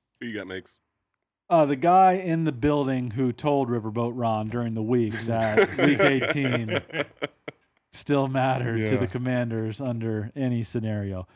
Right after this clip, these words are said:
Speaker 2: Because I'm sure he was told that. And, and it, and it stinks because Ron Rivera is awesome, and it might look like the, uh,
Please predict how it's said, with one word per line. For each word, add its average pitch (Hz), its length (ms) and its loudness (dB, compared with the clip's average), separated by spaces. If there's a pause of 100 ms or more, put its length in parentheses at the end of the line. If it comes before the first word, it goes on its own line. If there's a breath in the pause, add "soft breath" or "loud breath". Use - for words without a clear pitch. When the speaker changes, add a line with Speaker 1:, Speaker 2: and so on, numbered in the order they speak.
(140 soft breath)
Speaker 2:
Because 202 340 2
I'm 202 140 2
sure 311 220 0
he 240 120 4
was 131 220 0
told 107 360 -4
that. 104 340 -2 (760)
And, 156 220 -6
and 151 380 -2
it, 143 180 0
and 151 180 -2
it 131 120 -2
stinks 151 400 -4
because 117 260 -6
Ron 127 220 -2
Rivera 117 380 -2
is 101 200 -6 (400)
awesome, 107 540 -6
and 104 120 -4
it 98 120 -10 (1080)
might 110 200 -6
look 107 240 -8
like 101 140 -14 (100)
the, 104 280 -6
uh, 95 240 -8